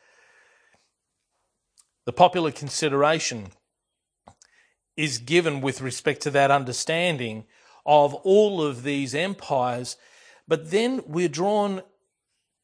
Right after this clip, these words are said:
our attention to the feet, part of iron and part of clay. Now, this is still part of that fourth empire. There's not a, there's not, this isn't a separate empire. It, it, Daniel gives us a picture that it's a,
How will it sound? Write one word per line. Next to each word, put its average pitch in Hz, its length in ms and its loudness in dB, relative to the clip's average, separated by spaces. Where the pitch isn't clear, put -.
our 175 160 2
attention 160 720 -2
to 165 260 -2
the 143 120 -6
feet, 180 480 -6
part 208 280 -4
of 151 100 -4
iron 139 220 0
and 135 80 -6
part 139 300 -8
of 123 100 -14
clay. 185 480 -8
Now, 156 80 2
this 220 220 0
is 185 100 -2
still 240 180 0
part 220 320 2
of 160 100 -2
that 156 180 2
fourth 180 320 0
empire. 151 340 -2
There's 151 180 -4
not 226 160 -2
a, 185 140 0
there's 156 240 -8
not, 196 220 -4
this 233 180 -6
isn't 196 180 -10
a 143 60 -8
separate 151 340 -4
empire. 143 640 -2
It, 170 160 -4
it, 170 260 -8
Daniel 233 300 2
gives 208 260 -4
us 165 140 -4
a 143 60 -6
picture 127 640 -2
that 160 120 6
it's 165 220 -2
a, 156 280 4